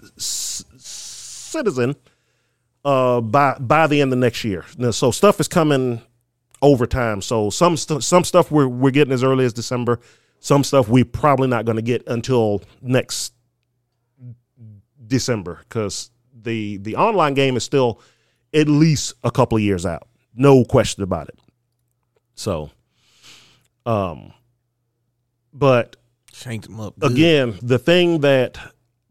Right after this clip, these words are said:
Speaker 1: I always signed up for, the thing I've been wanting since I first heard about it was this.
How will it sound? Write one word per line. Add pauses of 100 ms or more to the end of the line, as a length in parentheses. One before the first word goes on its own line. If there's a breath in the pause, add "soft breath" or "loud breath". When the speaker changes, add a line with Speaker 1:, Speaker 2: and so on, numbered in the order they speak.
(720)
Speaker 1:
I
always
signed
up
for,
the
thing
I've (100)
been
wanting
since (840)
I
first
heard
about
it
was
this.